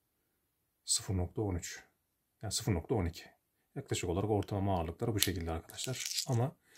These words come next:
çok güzel bir yapısı var yani. Saçmaların şeyi çok güzel. Küreselliği falan. Şu şekilde net olarak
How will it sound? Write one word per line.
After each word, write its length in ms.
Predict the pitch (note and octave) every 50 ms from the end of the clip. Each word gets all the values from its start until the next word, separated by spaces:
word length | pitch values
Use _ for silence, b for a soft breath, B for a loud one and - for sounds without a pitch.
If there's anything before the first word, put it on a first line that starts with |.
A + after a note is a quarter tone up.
| B B B B B B B B _ - -
çok 220 | - C3 A#2 -
güzel 220 | - G#2 A2 A2 G2+
bir 80 | G#2
yapısı 300 | G2 F2+ - - - -
var 140 | F2 E2 D#2+
yani. 180 | E2 E2 E2+ E2+
Saçmaların 500 | - - F#2 - - G2+ F#2+ G2+ G2+ G#2
şeyi 200 | - G2+ G2 F#2+
çok 180 | - G2+ G2+
güzel. 220 | - G2 E2+ E2 -
Küreselliği 600 | - - G2 F2+ - - F#2+ F2+ F#2 F2+ F2+ F2
falan. 260 | - G2 G2 B2 - - _
Şu 100 | - -
şekilde 420 | - G2 F#2 - F#2 F2+ F2+ F#2+
net 200 | F#2+ F2+ - -
olarak 460 | G2 G2 F2 F2+ F2+ F#2+ - - -